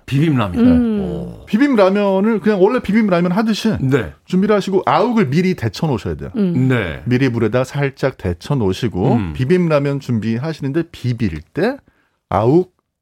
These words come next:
Speaker 3: 데친 거 집어 넣으시고
Speaker 1: 아.
Speaker 3: 그다음에 이제 좀 더 나물맛 나게 참기름 좀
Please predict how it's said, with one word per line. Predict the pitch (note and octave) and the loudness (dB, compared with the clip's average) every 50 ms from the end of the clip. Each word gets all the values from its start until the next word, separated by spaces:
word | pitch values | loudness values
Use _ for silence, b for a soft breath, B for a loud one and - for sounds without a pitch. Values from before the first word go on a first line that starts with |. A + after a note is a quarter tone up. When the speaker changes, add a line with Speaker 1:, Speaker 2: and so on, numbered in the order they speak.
| _ _ | _ _
Speaker 3:
데친 | - - G#2+ - - - - A2+ G2 F#2 | -6 -4 -4 -4 -4 -4 -4 -4 -4 -2
거 | C3 C#3+ D#3 F3 | -2 -4 -4 -4
집어 | - - - G2+ A2 A#2 A2+ | -6 -10 -2 0 0 0 0
넣으시고 | E2 D#2+ D2 - - - - B2 A#2 F2+ - - | -2 -4 -6 -6 -8 -6 0 2 2 2 2 -4
Speaker 1:
아. | - - - F2 E2+ F2 E2 - - - - - - - - - - - | -10 -12 -10 -10 -10 -8 -8 -10 -10 -12 -12 -12 -12 -12 -14 -14 -8 -4
Speaker 3:
그다음에 | - C3 C3+ C#3 F3 G3+ G3 | 0 0 2 2 2 2 0
이제 | E3+ D3 E3+ E3+ | 0 0 -2 -2
좀 | - G3 F#3 F3 - | 0 0 0 0 0
더 | - C#3+ C#3+ D3 C#3+ - - _ _ _ _ | 0 0 0 0 -2 -6 -12 _ _ _ _
나물맛 | - G2 F2+ G2+ B2 C3+ C#3 D3 D3 A#2+ | -6 -4 -2 0 0 0 0 -2 -2 -2
나게 | E2 D#2+ F2 - - - - | -4 -6 -6 -6 -8 -8 -8
참기름 | - - - B3+ C4 B3+ A#3 A3 F3+ F#3 E3 D#3 D#3 | -12 -4 -2 0 0 2 2 2 0 0 -2 -4 -4
좀 | D#3+ G3 G3 G3 G3+ | -4 -2 -2 -2 -4